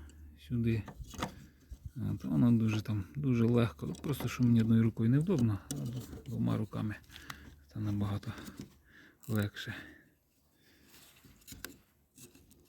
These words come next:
О, все, наділося, навіть не почув, як воно клацнуло. Ну і все. Отак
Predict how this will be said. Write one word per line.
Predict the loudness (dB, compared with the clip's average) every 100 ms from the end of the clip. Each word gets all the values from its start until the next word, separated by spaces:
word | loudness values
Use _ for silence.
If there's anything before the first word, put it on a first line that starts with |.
| -6
О, | -4 -6 -12 -20 -20 _
все, | -6 -2 2
наділося, | 4 4 6 4 4 4
навіть | 4 4 2
не | -2
почув, | -2 -4 -2
як | -2
воно | 0 -2 -2 -12 -18 -18 -20 -20 _ _ _
клацнуло. | -4 -4 -4 -4 -6 -6 -12 -14 -14 -18 -18 -8
Ну | -2
і | -2
все. | 2 2 2 -4 -16 -18 -18 -18 -20 _ _ -20 -20 _ _ _ _ _ _ _ _ _
Отак | 0 0 0 -4 -4